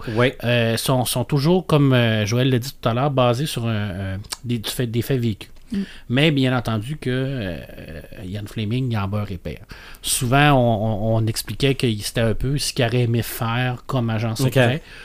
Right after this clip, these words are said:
Speaker 2: Puis, euh, on s'entend que, que ce que fait James Bond,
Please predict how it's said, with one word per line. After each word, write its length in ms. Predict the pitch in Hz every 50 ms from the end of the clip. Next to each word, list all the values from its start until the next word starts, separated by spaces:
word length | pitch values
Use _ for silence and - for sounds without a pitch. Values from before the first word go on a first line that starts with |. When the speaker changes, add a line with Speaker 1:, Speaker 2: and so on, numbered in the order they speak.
| - - - - -
Speaker 2:
Puis, 380 | - - - 117 107 107 107 107
euh, 600 | 107 104 101 98 98 98 95 92 87 82 78 69 - - 73
on 100 | - 95
s'entend 380 | - - 107 98 - 120 123 117
que, 280 | - 113 104 101 98
que 120 | - - -
ce 80 | -
que 140 | - 107 98
fait 320 | - - - - 123 123 120
James 280 | 117 120 113 110 110 98 95
Bond, 320 | 101 101 117 131 147 147